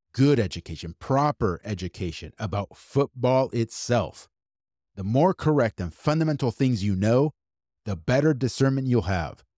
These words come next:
and thus the better guidance and mentorship you can provide your kid. There's a reason, guys, a reason why so many top players have parents who were former pros or played at a high level. It's because they get it. They,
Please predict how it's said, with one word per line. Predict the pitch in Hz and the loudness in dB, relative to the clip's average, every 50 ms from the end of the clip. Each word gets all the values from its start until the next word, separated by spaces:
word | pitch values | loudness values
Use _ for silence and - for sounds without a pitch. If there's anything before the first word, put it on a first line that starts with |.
| _ _ | _ _
and | - 139 117 | -2 -2 0
thus | 113 98 | 0 -2
the | - 110 | -4 -6
better | 90 82 78 - 117 120 131 135 | -10 -8 -6 -4 -2 2 2 2
guidance | 120 90 110 107 107 107 104 113 110 - - | 2 2 0 0 2 2 2 0 0 -2 -2
and | 82 90 | -2 0
mentorship | 110 123 120 - 107 98 87 - - 101 98 - _ _ _ _ | 0 0 0 0 -2 -4 -2 -2 -4 -4 -4 -6 _ _ _ _
you | 107 110 123 127 120 | 0 2 4 4 2
can | - 120 98 | 2 -2 -2
provide | - - 101 85 98 95 95 90 | -2 -2 -2 0 0 0 0 0
your | 87 90 87 | -2 -2 -4
kid. | - - 107 92 76 71 - _ _ _ _ _ _ _ _ _ _ - | -4 -4 -4 -4 -4 -4 -10 _ _ _ _ _ _ _ _ _ _ -2
There's | 110 147 180 196 151 165 | 0 2 2 2 2 2
a | 165 127 | 0 0
reason, | 110 107 127 151 175 180 156 127 110 95 92 | 2 2 4 4 4 4 4 2 0 -2 -4
guys, | 92 87 80 76 67 65 - - - | -6 -8 -8 -8 -10 -12 -14 -10 -4
a | 127 117 | -2 -2
reason | 113 107 113 135 151 170 170 147 104 92 71 65 - _ _ _ _ - | 0 0 2 2 4 4 2 2 0 -4 -6 -8 -12 _ _ _ _ -10
why | 110 104 98 95 | -8 -6 -6 -6
so | 90 - - - - 139 151 165 | -6 -8 -6 -2 0 2 2 4
many | 170 170 160 160 147 | 4 2 2 2 0
top | - - 131 131 - | 0 -2 -4 -4 -4
players | - - 117 117 120 117 - | -4 -2 0 2 0 0 -2
have | 104 85 - | -4 -6 -4
parents | - - 123 123 131 131 - | -2 -2 0 0 0 -2 -2
who | - 104 | -4 -6
were | 90 85 | -6 -6
former | - - 127 135 147 151 143 | -6 -2 0 0 2 0 0
pros | - - - 131 127 123 127 131 - - _ _ _ _ _ _ _ - | -2 0 2 2 4 4 4 2 0 -4 _ _ _ _ _ _ _ -4
or | 147 123 | -4 -4
played | - - - 131 127 131 123 - | -4 -4 -2 0 0 0 0 -2
at | - 120 117 | -2 0 0
a | 110 101 | 0 0
high | - 113 113 113 | 0 0 0 2
level. | 117 123 123 113 92 85 64 - _ _ _ _ _ _ _ _ _ _ _ _ _ _ - | 2 2 2 2 0 -2 -8 -10 _ _ _ _ _ _ _ _ _ _ _ _ _ _ -8
It's | 127 120 - | -8 -6 -4
because | - 139 120 - 151 143 120 | -2 -2 0 2 0 0 2
they | 127 151 135 | 2 0 0
get | 113 101 - 139 147 143 120 | 0 -2 0 0 2 2 2
it. | 104 80 | 0 0
They, | 95 113 120 113 - | 0 0 0 0 -4